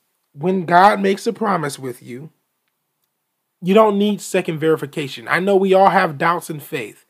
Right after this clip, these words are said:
So if you need a second verification, it's fine to get one. But sometimes take the Lord on his word and trust in God, because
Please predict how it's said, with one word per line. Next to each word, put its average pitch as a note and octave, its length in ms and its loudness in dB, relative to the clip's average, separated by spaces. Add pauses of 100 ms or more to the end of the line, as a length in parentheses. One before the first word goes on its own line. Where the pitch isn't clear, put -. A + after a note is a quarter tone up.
(160)
So F#3+ 140 -2
if E3 120 -2
you F3+ 120 0
need G3 240 2
a G3+ 40 -2
second G#3 300 -2
verification, G3+ 560 -4 (240)
it's G#3+ 180 0
fine A#3+ 280 6
to F#3+ 100 2
get F3+ 220 2
one. A2 260 -12 (400)
But D#3 220 -2
sometimes A3 760 0
take C4+ 160 0
the G#3+ 100 -4
Lord F#3 220 2
on D#3 140 -2
his C3 160 -8
word A#2 340 -10 (960)
and E3 160 -4
trust - 340 0
in D#3+ 140 -4
God, B2+ 380 0
because B2 460 -8